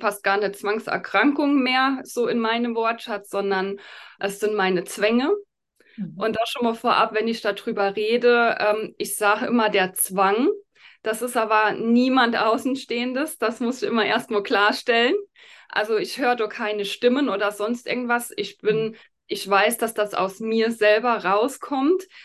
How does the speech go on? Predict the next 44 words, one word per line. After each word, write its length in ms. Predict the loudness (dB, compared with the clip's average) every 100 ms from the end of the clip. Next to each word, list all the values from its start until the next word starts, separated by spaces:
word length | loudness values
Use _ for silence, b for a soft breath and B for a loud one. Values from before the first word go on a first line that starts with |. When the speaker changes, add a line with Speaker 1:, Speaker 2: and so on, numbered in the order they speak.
| B
Speaker 1:
Nur 240 | 0 0 0
zum 240 | -4 -2
Erklären, 580 | -2 -2 2 4 4 2
wenn 120 | 2
man 120 | 0
drüber 400 | 0 -4 0 0
redet, 380 | 2 0 0 -2
ist 140 | -4
es 160 | -4 -6
immer 340 | -8 -2 0
einfacher 580 | 2 -2 -4 -4 -4 -6
zum 240 | -8 -8 -4
Darstellen, 560 | 0 0 -2 -4 -2
wenn 140 | -2 -4
ich 100 | -4
sag, 200 | -8 -4
der 160 | -6
Zwang. 440 | -6 -2 -2 -2 -8 B B -6
Aber 320 | 0 2 0
Speaker 2:
Mhm. 60 | -2
Speaker 1:
das 220 | -8 -12
ist 180 | _ -8
jetzt 260 | -8 -6
nichts 260 | -8 -8 -12 -20 _ _ _
Ausgelagertes. 920 | -4 -4 -2 0 0 0 -4 -8 -14 -20 B B B _ 2
Und, 520 | 4 4 2 -2 -2
äh, 680 | 2 4 4 2 0 -2 -2
generell 560 | 0 0 0 0 -2 -4
so 120 | -6
eine 300 | -6 -4 -4
psychische 520 | -4 -6 -4 -6 -2
Erkrankung 920 | -2 -2 -2 -2 -2 2 2 2 -2
ist 260 | -4 -6 -2
jetzt 300 | -2 -2 -6
egal, 400 | -4 -2 0 -2
was 180 | -4
das 220 | -4 -4 -4
ist, 160 | -6
ob 140 | -8 -6
das 200 | -6 -6
eine 120 | -4
Depression 760 | -4 -4 -8 -6 -2 0 0
ist 300 | 0 -2 -4
oder, 420 | -6 -2 0 0